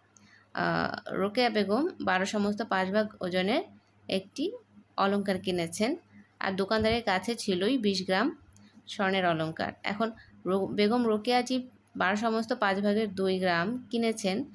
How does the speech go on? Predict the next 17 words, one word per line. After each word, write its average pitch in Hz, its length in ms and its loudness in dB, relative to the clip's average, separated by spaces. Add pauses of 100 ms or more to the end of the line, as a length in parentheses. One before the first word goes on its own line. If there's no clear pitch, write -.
(420)
এটা 226 260 2
বাদ 196 240 0 (120)
দিয়ে 202 240 4 (380)
দোকানদারের 202 540 0
কাছে 190 320 -2
আর 196 240 0
কতটুকু 214 460 -4
অলংকার 196 520 0
রয়েছে 175 360 -2
তা 320 160 -4
আমাদের 180 280 -2
বের 170 160 -2
করতে 170 240 -6
হবে। 175 320 -6
অর্থাৎ 196 300 -2 (600)
এইখানে 208 460 2
যে 233 140 -4